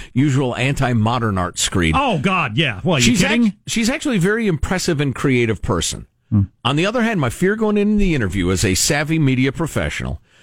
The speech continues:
Speaker 1: was she's also a very, very good self-promoter. Her, and,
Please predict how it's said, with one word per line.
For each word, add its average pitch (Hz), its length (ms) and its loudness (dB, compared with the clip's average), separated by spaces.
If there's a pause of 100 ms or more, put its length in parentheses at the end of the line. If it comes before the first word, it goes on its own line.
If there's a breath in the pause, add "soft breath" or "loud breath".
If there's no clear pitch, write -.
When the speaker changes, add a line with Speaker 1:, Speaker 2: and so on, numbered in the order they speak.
(340 soft breath)
Speaker 1:
was 151 140 2
she's 190 220 2
also 208 240 -2
a 110 80 0
very, 113 320 2
very 90 200 -2
good 82 160 -2
self-promoter. 82 840 -2 (1000)
Her, 139 500 2
and, 117 180 -2